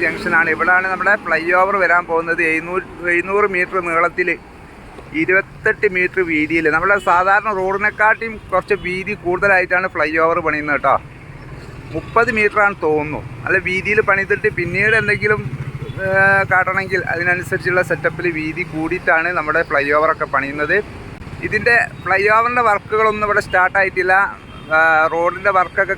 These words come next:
കഴിഞ്ഞ് അവരൊക്കെ ഒന്ന് ഫ്രീ ആയിട്ട് ഇവിടെ തുടങ്ങാതെ വെച്ചിട്ടായിരിക്കും. എൺപത് കോടി ചെലവിലാണ് നമ്മുടെ ഈ റോഡ് ചെലവ് വരുന്നത് ട്ടോ. എൺപത് കോടി രൂപ ചെലവാട്ടോ നമ്മുടെ ഈ റോഡിന് വേണ്ടി വരുന്നത്. അതിൽ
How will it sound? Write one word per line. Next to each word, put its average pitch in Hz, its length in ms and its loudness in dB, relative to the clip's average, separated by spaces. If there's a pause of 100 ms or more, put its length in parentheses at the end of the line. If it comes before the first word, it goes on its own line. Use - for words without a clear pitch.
കഴിഞ്ഞ് 175 280 0
അവരൊക്കെ 180 260 0
ഒന്ന് 175 160 -8
ഫ്രീ 165 120 -4 (140)
ആയിട്ട് 185 300 0 (180)
ഇവിടെ 170 280 2
തുടങ്ങാതെ 165 400 2
വെച്ചിട്ടായിരിക്കും. 151 580 -2 (1080)
എൺപത് 190 340 0 (120)
കോടി 214 280 2 (400)
ചെലവിലാണ് 196 540 2 (260)
നമ്മുടെ 190 280 2 (200)
ഈ 180 40 0 (160)
റോഡ് 180 320 4 (960)
ചെലവ് 175 380 2 (640)
വരുന്നത് 170 320 2
ട്ടോ. 165 140 4
എൺപത് 202 320 0 (160)
കോടി 190 220 2 (120)
രൂപ 185 200 2 (100)
ചെലവാട്ടോ 170 440 4 (160)
നമ്മുടെ 151 240 -4
ഈ 165 100 0
റോഡിന് 160 300 0
വേണ്ടി 156 220 0
വരുന്നത്. 151 340 0 (600)
അതിൽ 175 180 2